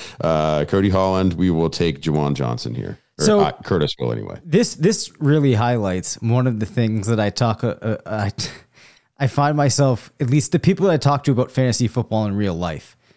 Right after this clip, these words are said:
Speaker 2: that I find reminding them a lot of these things that you agonize and then you, you beat yourself up for hours over on Sunday when one player goes, you know, for twenty-five and the player that you played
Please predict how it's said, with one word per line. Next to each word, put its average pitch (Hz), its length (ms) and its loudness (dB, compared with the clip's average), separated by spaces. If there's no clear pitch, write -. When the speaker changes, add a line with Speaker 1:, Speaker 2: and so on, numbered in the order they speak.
Speaker 2:
that 135 100 0
I 131 60 0
find 143 280 0
reminding 127 400 2
them 135 200 2
a 156 80 2
lot 156 340 2
of 165 100 -2
these 156 180 0
things 151 200 2
that 143 100 0
you 135 160 2
agonize 123 520 2
and 120 80 0
then 117 140 2
you, 113 240 0
you 127 180 0
beat 131 240 -2
yourself 131 440 -2
up 120 160 -4
for 107 160 -6
hours 117 720 -2
over 135 520 2
on 123 180 0
Sunday 127 400 2
when 110 300 0
one 120 200 0
player 120 340 0
goes, 120 560 0
you 131 120 0
know, 120 140 2
for 107 120 -6
twenty-five 120 800 0
and 113 100 0
the 104 60 -4
player 123 240 0
that 110 140 -2
you 107 80 -4
played 117 460 -2